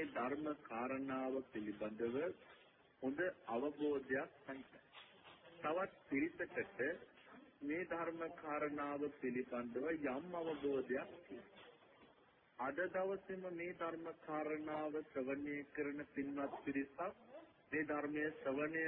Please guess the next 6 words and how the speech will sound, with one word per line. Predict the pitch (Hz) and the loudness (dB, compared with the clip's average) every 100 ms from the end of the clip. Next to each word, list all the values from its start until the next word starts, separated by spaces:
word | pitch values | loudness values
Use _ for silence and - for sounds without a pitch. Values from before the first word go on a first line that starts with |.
| 160 | 2
කරනවා | - 151 143 160 160 | 0 0 2 2 2
වෙන්න | 135 143 - | 2 0 -6
පුළුවන්. | - 104 90 - - - - - - - - | -6 -6 -8 -14 -10 -10 -10 -12 -20 -20 -6
අපි | 147 185 | -4 -2
හැම | 170 147 180 | 0 0 -2
කෙනෙකුටම | - 147 123 - 98 - 98 | 0 -2 -2 -2 -4 -4 -4